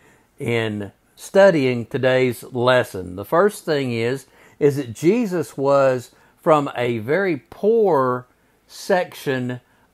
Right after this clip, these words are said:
of the Jewish community, and that he was not from the higher status portion of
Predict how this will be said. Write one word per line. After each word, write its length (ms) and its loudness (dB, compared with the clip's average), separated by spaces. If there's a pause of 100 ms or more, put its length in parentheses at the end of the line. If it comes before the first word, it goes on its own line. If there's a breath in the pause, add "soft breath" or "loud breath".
of 600 0 (180)
the 600 -2 (880)
Jewish 480 6
community, 840 -2 (540 soft breath)
and 280 0
that 260 4 (220 soft breath)
he 200 4
was 400 2
not 400 -2
from 520 0
the 400 -2 (300 soft breath)
higher 680 2
status 1120 -4 (400 soft breath)
portion 680 0
of 580 -4